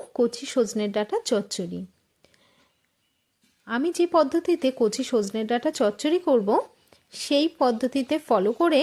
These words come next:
আপনারা যদি বানিয়ে দেখেন, তাহলে কিন্তু বুঝতেই পারবেন যে এর টেস্ট কতটা স-, ভালো। তো এখানে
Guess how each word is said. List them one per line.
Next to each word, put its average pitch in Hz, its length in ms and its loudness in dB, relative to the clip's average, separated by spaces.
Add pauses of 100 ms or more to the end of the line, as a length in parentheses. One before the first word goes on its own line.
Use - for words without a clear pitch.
(140)
আপনারা 233 400 0
যদি 233 300 -2
বানিয়ে 214 420 0
দেখেন, 294 360 0 (560)
তাহলে 254 320 2
কিন্তু 330 420 0 (440)
বুঝতেই 254 400 0
পারবেন 277 420 2
যে 294 240 0
এর 247 260 0
টেস্ট 254 360 0
কতটা 202 420 -2
স-, - 180 -12 (520)
ভালো। 214 340 2 (880)
তো 294 60 2 (100)
এখানে 269 360 2